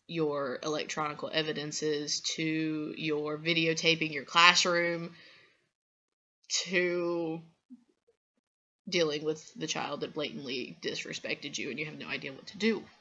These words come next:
with them. So, um, I very much enjoyed seeing my athletes and my children and just being like, "Hey, let's spike a few volleyballs in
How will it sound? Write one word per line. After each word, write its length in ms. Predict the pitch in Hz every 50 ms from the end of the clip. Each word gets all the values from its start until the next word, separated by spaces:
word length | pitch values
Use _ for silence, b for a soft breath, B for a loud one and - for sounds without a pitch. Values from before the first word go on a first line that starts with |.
| - -
with 120 | - - -
them. 220 | - - - - - - - _
So, 260 | - - - 202 170 - - - B B B B B B B B B B B B
um, 440 | 170 180 170 151 113 90 - - - - _ _ _ _ _ _ _ _ _ _ _ _ _ _ _ _ -
I 340 | 165 160 151 151 156 147 -
very 300 | - 165 180 196 196 190
much 220 | 180 170 160 - 165
enjoyed 300 | 160 160 156 156 156 156
seeing 500 | - - - - 160 151 151 151 151 151
my 240 | 143 143 139 143 -
athletes 720 | - 170 151 151 147 - - 143 127 95 85 - - -
and 140 | - - -
my 120 | 143 151
children 520 | - - 160 151 135 135 135 120 110 -
and 360 | - - - 147 151 156 151 156
just 300 | - 160 - - - -
being 260 | 147 147 151 156 156
like, 360 | 156 156 156 160 156 165 -
"Hey, 360 | - - 359 359 - - - -
let's 240 | 165 190 214 -
spike 380 | - - - - 185 185 180 190
a 60 | 175
few 300 | - - 185 180 180 175
volleyballs 640 | 160 160 151 151 147 156 151 147 147 147 147 151 -
in 500 | - - 156 156 156 160 160 165 165 165